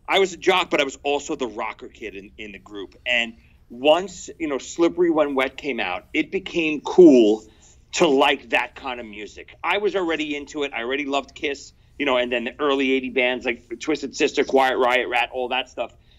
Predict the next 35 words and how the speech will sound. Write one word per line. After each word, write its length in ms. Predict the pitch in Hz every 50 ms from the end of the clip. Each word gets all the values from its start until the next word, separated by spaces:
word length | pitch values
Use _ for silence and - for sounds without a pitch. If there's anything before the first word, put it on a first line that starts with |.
| _ _ -
But 180 | 139 127 - 131
they 180 | 165 175 208
were 140 | 196 185 170
never 220 | 156 156 151 139
into 340 | 147 - 139 139 139 - 131
that 220 | 120 104 104 - -
stuff. 180 | - 113 104 - -
But 80 | 107
once 360 | 131 123 147 165 196 190 - -
Slippery 360 | - 196 180 - 180 175 165
When 220 | 156 151 143 139
Wet 180 | 139 147 156 151
hit, 340 | - 135 107 104 - - - - _ _ _ _ _
it 180 | - 151 139 -
became 580 | 147 139 - - - 160 160 160 156 160 165 160 -
accepted 680 | 139 - - - - - 147 - - - - 107 98 92
in 160 | 92 123 117
society 680 | - - 110 - - 120 107 107 110 110 95 92 95 95
to 400 | - - 139 127 120 113 95 - - - - _
like 360 | 117 123 143 143 156 147 - -
this 200 | 156 143 - -
kind 200 | - 131 139 135
of 80 | 127
music. 320 | 131 139 143 123 127 120 139
And 120 | 127 131
it 100 | 139 147
really 180 | 156 180 214 208
became 480 | 170 160 - - 170 170 165 160 151 - - - - _ -
the 160 | 117 156 143
popular 480 | - - 160 135 135 - - 151 143 135
music 380 | 135 135 151 147 143 139 -
of 100 | 131 113
the 80 | 120 113
time. 280 | - - 151 143 127 120
So 320 | - 160 139 127 113 -